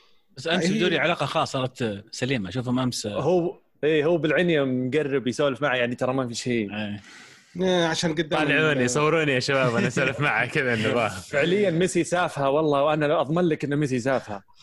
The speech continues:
Speaker 2: <laughs> باين أصلًا. على سالفة مستوى ميسي، آه، ال-، إذا استثنينا مباراة برشلونة و-، وأتلتيك مدريد، ميسي سات سبعة وعشرين شوطة، ولا واحدة بين، بين الث-، العوار-،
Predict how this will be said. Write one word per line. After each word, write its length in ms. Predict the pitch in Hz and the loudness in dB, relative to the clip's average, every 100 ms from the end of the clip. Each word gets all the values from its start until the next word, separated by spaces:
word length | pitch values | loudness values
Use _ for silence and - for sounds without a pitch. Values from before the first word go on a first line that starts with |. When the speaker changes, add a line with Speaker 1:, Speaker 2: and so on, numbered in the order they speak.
| - - | -20 -8
Speaker 2:
<laughs> 440 | 127 139 139 143 131 135 131 175 | -4 -2 0 0 0 -2 -2 0
باين 320 | 151 123 123 | 0 0 -2
أصلًا. 340 | 120 - 104 - - - - - | -4 -6 -10 -10 -16 -14 -12 -8
على 340 | 123 156 156 | -2 0 0
سالفة 300 | 156 190 170 160 | 0 -2 -2 -2
مستوى 300 | 151 - 170 | -4 0 0
ميسي، 420 | 170 170 - 117 98 | 0 -2 -4 -4 -2
آه، 560 | 139 131 135 135 139 - _ - | 0 2 2 0 -2 -8 _ -6
ال-، 500 | 165 170 165 160 156 - - 139 110 - - - _ _ _ - | -2 0 0 -4 -6 -12 -14 -10 -12 -12 -20 -20 _ _ _ -6
إذا 120 | 139 | -2
استثنينا 480 | 147 - 160 185 160 | -2 -2 0 2 2
مباراة 360 | 143 147 156 - 127 120 120 | 2 0 -2 -2 -2 0 -2
برشلونة 720 | 127 135 - 147 151 127 117 | -4 -6 -2 0 0 0 -2
و-، 100 | 117 - - - - | -6 -12 -20 -18 -10
وأتلتيك 340 | - - 117 | -6 -6 -4
مدريد، 400 | 123 123 151 180 - - - - | -4 -2 -2 -4 -10 -20 -20 -4
ميسي 500 | 165 175 - 165 - _ | -2 -2 -2 -2 -4 _
سات 340 | - 151 143 - | -8 -4 -4 -4
سبعة 560 | - - 180 160 147 | -10 -4 -4 -2 0
وعشرين 480 | 143 135 - 170 165 | 0 0 -2 -2 -2
شوطة، 580 | - 156 143 160 180 - 135 | -2 -4 -2 -2 -4 -4 -4
ولا 180 | 156 | 0
واحدة 380 | 156 135 127 123 | 0 -2 -2 -2
بين، 520 | 120 123 120 113 120 | -2 -2 -2 -2 -4
بين 200 | 123 123 | -2 -2
الث-، 100 | 120 | -2
العوار-، 560 | 127 123 117 123 120 | -2 -2 -2 -2 -2